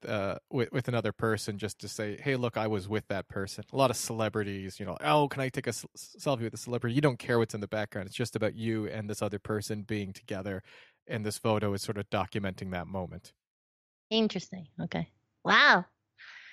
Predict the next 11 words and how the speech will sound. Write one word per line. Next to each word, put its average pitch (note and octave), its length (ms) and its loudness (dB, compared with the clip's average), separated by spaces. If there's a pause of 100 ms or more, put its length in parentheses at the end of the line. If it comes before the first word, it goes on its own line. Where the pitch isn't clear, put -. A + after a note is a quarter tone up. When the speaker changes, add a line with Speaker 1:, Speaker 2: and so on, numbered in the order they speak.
(240)
Speaker 2:
Somebody A3+ 600 8
cared B3 300 8
about A#3 300 8
how A#3 360 6
my A3+ 280 6
selfie G#3+ 640 4
on G#2 140 6
their G#2 140 8
selfie. - 560 4 (200)
All G2+ 140 10
right. G2 300 8